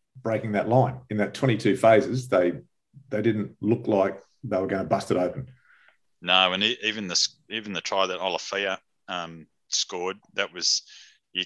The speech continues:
Speaker 2: you kinda had your heart in the mouth going, "Oh my God, are they actually gonna be able to score this one? They've got a three-man
Speaker 1: Yeah, yeah,
Speaker 2: overlap.
Speaker 1: yeah.
Speaker 2: Are they actually gonna
Speaker 1: <laughs>
Speaker 2: finish here?" But thankfully they did. But, um, for me, it was,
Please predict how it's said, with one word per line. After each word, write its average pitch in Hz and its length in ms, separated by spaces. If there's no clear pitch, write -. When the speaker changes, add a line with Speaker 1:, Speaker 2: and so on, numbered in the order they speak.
Speaker 2:
you 104 120
kinda 101 280
had 87 160
your 87 120
heart 98 260
in 92 60
the 92 80
mouth 90 120
going, 85 320
"Oh 104 120
my 87 100
God, 92 160
are 87 60
they 87 100
actually 107 240
gonna 85 160
be 82 80
able 78 120
to - 100
score 92 260
this 90 180
one? 123 120
They've 104 80
got 90 80
a - 20
three-man 104 420
Speaker 1:
Yeah, 104 60
yeah, 98 60
Speaker 2:
overlap. 95 260
Speaker 1:
yeah. 104 80
Speaker 2:
Are 101 120
they 180 100
actually 165 360
gonna - 560
Speaker 1:
<laughs> - 40
Speaker 2:
finish 107 340
here?" 123 160
But 95 200
thankfully 92 400
they 80 140
did. 90 280
But, 87 140
um, 90 520
for - 120
me, 113 240
it 95 120
was, - 400